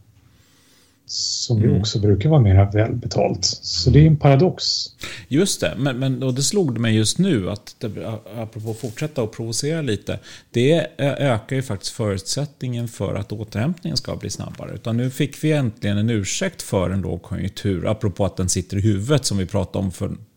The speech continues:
Speaker 2: ganska många avsnitt sedan. Ehm, men då går, då kan vi ju komma ur den mycket fortare.
Speaker 1: Ja, det ska vi ju förhoppningsvis göra, och det ska ju... Ska, det är ju en väsentlig del av förklaringen till det som debatteras ganska flitigt.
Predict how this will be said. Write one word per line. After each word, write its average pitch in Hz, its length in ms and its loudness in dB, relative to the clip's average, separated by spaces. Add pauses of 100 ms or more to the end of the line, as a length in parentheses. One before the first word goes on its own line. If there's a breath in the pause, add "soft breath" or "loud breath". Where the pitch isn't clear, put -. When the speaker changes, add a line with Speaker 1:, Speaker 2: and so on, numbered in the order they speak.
(180)
Speaker 2:
ganska 95 300 -4
många 95 180 -4
avsnitt 92 340 -6
sedan. 95 240 -8 (840 soft breath)
Ehm, 98 520 -2
men 107 240 2
då 104 120 0 (120)
går, 117 200 -4
då 107 140 -2
kan 139 200 -2
vi 139 60 0
ju 131 60 0
komma 117 220 0
ur 156 180 -2
den 92 100 -4
mycket - 180 -8
fortare. - 420 -14 (1040)
Speaker 1:
Ja, 120 400 -2 (460)
det 139 100 -2
ska 139 220 -4
vi 180 100 -2
ju 175 80 -2
förhoppningsvis 117 600 0
göra, 120 320 6
och 120 100 4
det 131 160 4
ska 156 200 0
ju... 139 340 6 (920 loud breath)
Ska, 131 420 2
det 143 160 4
är 170 340 2
ju 139 260 2
en 127 160 2
väsentlig 143 580 0
del 120 180 4
av 113 60 2
förklaringen 143 640 2
till 123 380 2
det 127 120 4
som 120 200 0
debatteras 113 520 2
ganska 113 260 2
flitigt. 117 600 2